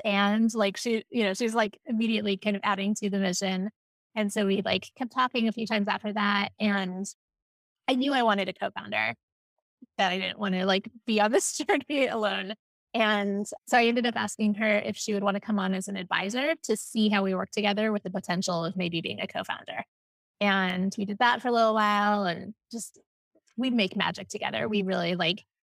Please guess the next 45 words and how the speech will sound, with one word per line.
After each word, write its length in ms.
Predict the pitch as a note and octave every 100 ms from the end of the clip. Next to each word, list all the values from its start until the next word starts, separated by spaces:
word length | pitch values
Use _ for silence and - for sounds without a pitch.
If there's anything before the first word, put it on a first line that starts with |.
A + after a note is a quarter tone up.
| _
super 460 | - - C#4+ C#4 D4
complementary 760 | B3+ A3+ A3 G#3 G3 G#3+ G#3+ A3
in 60 |
our 100 | G3
skill 300 | F#3+ - B3
sets 520 | A#3+ B3+ A3+ A3 G3+ -
and 220 | G#3+ G3
aligned 420 | G3 G#3+ A3 G#3+
in 140 | G3+
values, 720 | F#3+ F#3+ G3 G3+ G3+ G3+ G3+ -
but 120 | G3
also, 340 | F3+ F#3 G3+
like, 240 | F3+ E3+ -
just 160 | F#3 -
have 120 | F#3+
incredible 460 | F#3 - F#3+ F#3 F3+
discussions 720 | F#3 - F#3+ - F3+ G3 G#3
and 100 | G3+
stuff. 300 | G#3 G#3 G#3+
So 320 | - G#3 F#3+ - -
we 140 | G#3
ended 180 | F#3+ F#3
up 140 | G3
deciding 420 | - - G3+ A3 A#3
to 80 |
go 160 | C#4 D4+
for 180 | - C#4
it. 200 | G#3+ F#3+ -
And 160 | G#3+
then 400 | G3+ G3+ G3+ G#3+ _ _ _ _ _ -
we, 200 | A3 G#3 _
we 180 | A3 G#3+
ended 180 | G#3+ A#3
up 120 | -
quitting 320 | C#4 C4+ C4
jobs 320 | D#4 D4+ C4
that 100 | -
we 120 | C4+
loved 280 | C4+ C#4 A#3 -
to, 140 | A3+
to 280 | B3+ G#3+ A#3
do 140 | A3
it 60 | A#3+
full 120 | B3
time. 320 | B3 B3 -